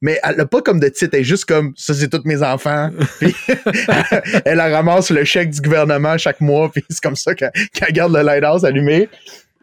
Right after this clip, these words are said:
Speaker 1: Puis ouais, c'est ça. Elle fait aussi des arts martiaux. Elle, elle vraiment, elle fait, elle fait tout, là. C'est
Speaker 2: Ah
Speaker 1: une
Speaker 2: ouais,
Speaker 1: all
Speaker 2: non,
Speaker 1: around,
Speaker 2: c'est ça.
Speaker 1: euh,
Speaker 2: Sur, sur, euh, Wikipédia,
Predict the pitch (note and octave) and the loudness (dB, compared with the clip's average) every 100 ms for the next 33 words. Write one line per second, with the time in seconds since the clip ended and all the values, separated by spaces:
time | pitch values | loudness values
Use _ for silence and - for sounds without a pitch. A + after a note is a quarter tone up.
0 | _ - F3 E3+ D#3+ F#3 F#3+ G#3 F3+ D3 | _ -2 0 2 4 2 2 0 0 0
1 | - B3+ G3+ G#3+ D#3+ F3 F#3+ F3+ D#3+ - | 0 0 0 0 2 2 2 2 -2 -2
2 | - D#3+ D#3+ F3 G3 - - - C#3+ C#3+ | -4 0 4 4 2 -2 -8 -2 0 2
3 | D3+ D3+ C#3 D3+ F3+ F#3+ A3+ D#3 B2+ - | 2 0 0 0 0 2 2 2 0 -2
4 | F#3 F3+ D#3 C#3+ D3 - F3 - E3+ - | 0 2 2 2 0 -2 -2 0 0 0
5 | A#2 A2 C#3 B2+ D3+ G3 G3+ F#3 F3 F3 | -2 0 -2 2 2 4 4 4 4 4
6 | E3 F3 E3+ E3 F#3 F3 D#3 - E3+ E3+ | 4 4 4 4 2 0 -2 -2 0 2
7 | E3 C#3 C3+ B2+ - C#3+ B2+ C#3+ D#3 | 2 2 2 0 -2 -2 0 0 0